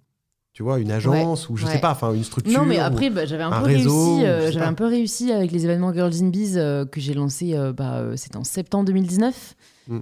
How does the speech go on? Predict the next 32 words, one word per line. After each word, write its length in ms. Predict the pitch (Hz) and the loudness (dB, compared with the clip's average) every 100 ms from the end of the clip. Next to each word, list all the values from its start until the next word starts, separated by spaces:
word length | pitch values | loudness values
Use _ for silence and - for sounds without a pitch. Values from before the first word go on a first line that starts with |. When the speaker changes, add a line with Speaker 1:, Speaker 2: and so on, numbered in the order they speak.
| - | -6
Speaker 2:
Et, 200 | 156 151 | -2 0
euh, 140 | 147 | 0
du 140 | 143 139 | -2 -4
coup, 160 | 220 | -2
je 80 | 214 | 0
m'étais 240 | 160 143 151 | 0 0 -2
dit, 180 | 208 | 0
bah, 140 | 196 151 | 0 -2
c'est 120 | - | -2
notamment, 400 | 165 208 262 240 | -2 0 2 2
euh, 100 | 160 | 0
grâce 260 | 151 196 180 | -2 -2 0
aux 120 | 156 | 0
auditrices, 540 | 156 165 - 208 190 170 | -2 -4 -6 -6 -4 -4
euh, 120 | 147 | -4
du 140 | 135 | -4
podcast, 560 | 131 143 196 220 208 170 | -4 -4 -2 -2 -2 -2
euh, 320 | 147 139 123 131 | -2 -2 -4 -10
je, 100 | - _ _ _ | -18 _ _ _
je 80 | 151 | -6
dis 120 | 135 | 2
auditrices 400 | 220 240 208 285 | 2 2 2 -2
parce 160 | 202 170 | 0 -2
que 80 | 175 | 0
j'ai 160 | 160 135 - - | -2 -4 -10 -8
reçu 180 | 151 | -6
beaucoup 220 | 151 180 175 | -2 -2 -2
plus 140 | 180 | -2
de 60 | 156 | -2
messages 260 | 151 156 | 0 -2
de 60 | 143 | -2
femmes 280 | 180 240 | 0 -2